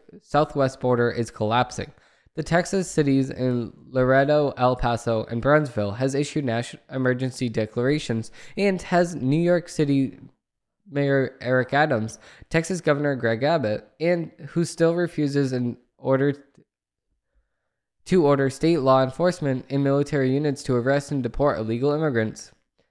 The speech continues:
to, caught crossing the Rio Grande and deployed a National Guard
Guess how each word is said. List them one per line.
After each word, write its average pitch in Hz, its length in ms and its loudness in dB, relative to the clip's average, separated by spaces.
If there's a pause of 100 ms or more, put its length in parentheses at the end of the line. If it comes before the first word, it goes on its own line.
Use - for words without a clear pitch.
(580)
to, 156 320 -2 (540)
caught - 540 0
crossing 127 420 2
the 117 240 2
Rio 123 300 2
Grande 131 420 -2
and 127 140 -2
deployed 151 420 2
a 117 80 -6
National 123 460 -2
Guard 131 480 2